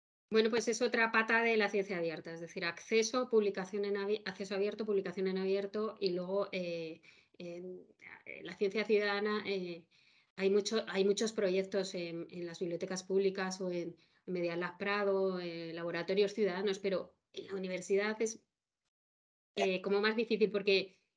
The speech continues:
eh, las bibliotecas universitarias hasta hace muy poco se debían principalmente a sus usuarios, ¿no? A sus investigadores y a sus alumnos. Y ahora mismo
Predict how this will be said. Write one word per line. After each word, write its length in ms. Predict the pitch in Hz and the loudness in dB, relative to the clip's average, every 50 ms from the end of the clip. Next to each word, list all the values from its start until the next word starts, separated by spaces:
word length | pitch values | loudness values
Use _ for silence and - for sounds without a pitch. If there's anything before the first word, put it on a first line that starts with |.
| _ _ | _ _
eh, 480 | - 226 214 208 208 208 208 202 196 - | 2 4 4 6 6 4 2 0 -2 -4
las 220 | - 208 208 208 | -4 -4 -2 0
bibliotecas 420 | 214 196 196 196 190 202 208 220 - | 2 2 2 0 0 -2 -4 -4 -2
universitarias 1040 | 247 240 240 240 240 - 226 226 226 226 233 233 240 262 262 - - - - - - _ _ | -2 -2 -2 -2 -2 -6 -6 -6 -4 -2 -2 -2 -2 -4 -8 -10 -14 -20 -20 -20 -20 _ _
hasta 280 | - 208 - - 208 | -12 -12 -10 -8 -8
hace 180 | 196 - 233 220 | -8 -6 -4 -4
muy 240 | 220 208 220 214 208 | -2 0 0 0 0
poco 300 | 214 220 214 220 240 220 | 0 -4 -4 -4 -6 -6
se 120 | - 220 | -4 -2
debían 300 | 202 196 196 208 214 214 | 0 2 2 2 2 2
principalmente 600 | 208 226 220 220 - - 208 202 202 202 202 220 | 2 0 0 0 0 0 2 2 2 2 0 -2
a 20 | 214 | -2
sus 220 | - 233 208 - | -2 -4 -4 -4
usuarios, 580 | 208 190 - 208 185 170 170 170 170 165 165 175 | -6 -6 -4 -4 -4 -4 -4 -4 -4 -4 -4 -6
¿no? 140 | 170 175 185 | -6 -8 -8
A 40 | |
sus 220 | 196 202 190 190 - | -6 -6 -8 -6 -4
investigadores 800 | 190 185 180 175 - 185 175 165 165 170 180 190 202 202 - 220 | -4 -4 -6 -6 -6 -6 -6 -4 -4 -4 -4 -4 -4 -4 -4 -4
y 40 | 202 | -6
a 40 | |
sus 220 | 185 - 190 175 214 | -4 -4 -4 -4 -6
alumnos. 340 | 160 170 175 185 185 175 - | -8 -8 -6 -8 -8 -6 -8
Y 60 | 175 | -8
ahora 160 | 170 175 180 | -8 -4 0
mismo 340 | 190 196 196 208 214 220 | 2 2 2 2 -2 -2